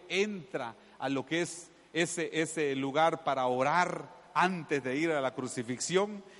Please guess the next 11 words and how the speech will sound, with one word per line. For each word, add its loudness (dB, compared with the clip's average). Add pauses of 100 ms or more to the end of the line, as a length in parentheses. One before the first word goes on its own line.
(280)
y 4
dice 2
la 0
Escritura -2
que -6
al -4
postrarse -2
en -8
oración, -6 (220)
Él 0
dijo, 0